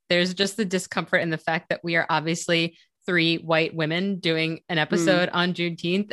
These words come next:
Speaker 1: And I think that that's something that, that's an uncomfortable, like, we are ignorant in many ways and are trying to educate ourselves and,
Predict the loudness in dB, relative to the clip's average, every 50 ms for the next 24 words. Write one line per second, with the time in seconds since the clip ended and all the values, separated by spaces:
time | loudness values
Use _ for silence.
0 | -6 -2 0 2 2 2 0 -2 -6 -8 -14 -12 -8 -4 -4 -2 0 0 -2 -2
1 | -4 -4 -2 -2 -4 -2 -2 -4 -4 -4 -4 -4 -4 -4 -2 0 0 0 0 -2
2 | -2 -2 -2 0 0 0 0 0 -2 0 0 0 0 0 -4 -4 -2 -2 0 2
3 | 0 0 -2 -6 -16 -16 -16 -18 -18 -20 -20 _ _ -10 -4 0 0 0 0 2
4 | 2 4 4 4 4 4 2 0 2 2 2 2 2 0 0 0 0 0 0 0
5 | 0 0 0 0 0 0 -2 -4 -2 -2 -2 0 -2 -2 -2 -2 0 0 0 0
6 | -2 -4 -4 -4 -4 -4 -4 -4 -2 0 0 0 2 0 -2 -2 0 0 2 2
7 | 2 0 -2 -6 -10 -10 -4 0 2 4 4 4 4 4 2 0 -2